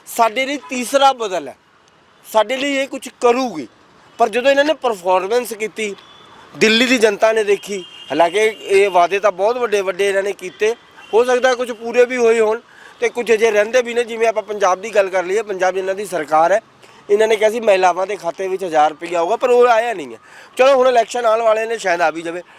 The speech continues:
ਤੇ ਉਵੇਂ ਦਿੱਲੀ ਵਿੱਚ, ਦਿੱਲੀ ਵਿੱਚ ਜਦੋਂ ਇਹਨਾਂ ਨੇ ਪਰਫਾਰਮੈਂਸ ਦੇਖੋ, ਇੱਕ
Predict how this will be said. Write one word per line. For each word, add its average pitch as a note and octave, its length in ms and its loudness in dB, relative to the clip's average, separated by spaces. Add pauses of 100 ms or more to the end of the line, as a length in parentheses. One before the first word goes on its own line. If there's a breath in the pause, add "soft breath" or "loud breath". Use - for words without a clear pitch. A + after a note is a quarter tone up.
(140 loud breath)
ਤੇ - 60 -8
ਉਵੇਂ C#4 280 2
ਦਿੱਲੀ B3+ 340 0
ਵਿੱਚ, F3+ 260 -4 (340)
ਦਿੱਲੀ G3 280 -4
ਵਿੱਚ G#3+ 160 -6
ਜਦੋਂ A3 140 2
ਇਹਨਾਂ A3+ 120 2
ਨੇ A#3+ 80 2
ਪਰਫਾਰਮੈਂਸ F3+ 840 -4 (240)
ਦੇਖੋ, F3 200 0
ਇੱਕ G#3 360 -8